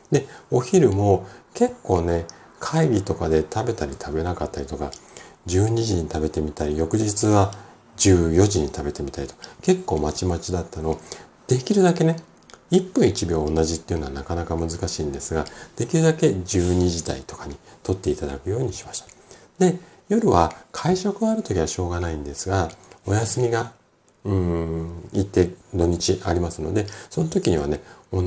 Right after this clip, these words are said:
じ時間に夜も食べるように。要はね、食べる時間をなるべくずれないようにしてもらったんですよ。で、このことによって、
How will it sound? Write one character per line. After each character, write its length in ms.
じ 160
時 100
間 240
に 160
夜 180
も 140
食 140
べ 100
る 80
よ 60
う 40
に。 60
要 100
は 60
ね、 160
食 160
べ 140
る 100
時 160
間 300
を 320
な 140
る 80
べ 100
く 140
ず 120
れ 120
な 100
い 80
よ 80
う 40
に 120
し 80
て 200
も 80
ら 60
っ 80
た 100
ん 60
で 80
す 100
よ。 80
で、 100
こ 160
の 100
こ 120
と 100
に 100
よ 60
っ 40
て、 280